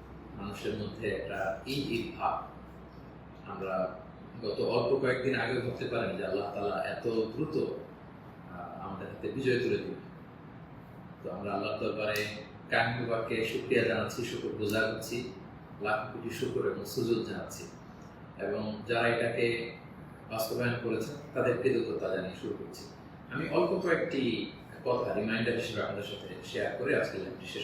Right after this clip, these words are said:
করবো ইনশাআল্লাহ। সম্মানিত সুধী, প্রথম কথা হচ্ছে যে আমরা একটা সাময়িক বিজয় অর্জন করেছি, কিন্তু আমাদের সংকট কিন্তু কাটেনি, অন্ধকার কাটেনি এখন। আমরা গত রাতে কিছু chaotic সিচুয়েশনের কথা শুনেছি বাংলাদেশে, আপনারা দেখেছেন অনেকে।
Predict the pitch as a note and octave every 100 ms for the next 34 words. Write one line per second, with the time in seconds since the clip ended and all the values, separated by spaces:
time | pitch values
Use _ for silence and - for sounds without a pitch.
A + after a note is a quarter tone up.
0 | - - - - - - - - - -
1 | - - - - - - - - - -
2 | B2+ C3+ - D#3 D3+ D3+ D#3 D3+ D3+ D3+
3 | D#3 - A#2+ - G2+ G#2+ G#2+ - - -
4 | - - - - C3+ B2+ C3 C#3+ - D3
5 | D3+ E3 D#3 - - - B2+ - C3+ C#3
6 | B2+ A#2 A#2+ - B2+ B2+ D#3 D3+ - -
7 | A#2+ A2+ G#2+ F#2 - - - - A#2+ A#2+
8 | A#2+ - B2+ G#2+ G2 - - - - -
9 | - - - - - G#2+ G#2+ A2 A2 A#2+
10 | A2+ A2 A2 A2 G#2 - B2+ B2 A#2+ G#2+
11 | A#2+ A#2+ - A2+ A#2+ - A#2 - - -
12 | A#2+ A#2 - G2+ G2+ G2+ G2 - F2+ G2+
13 | F#2+ A2 C3 - F#2 - -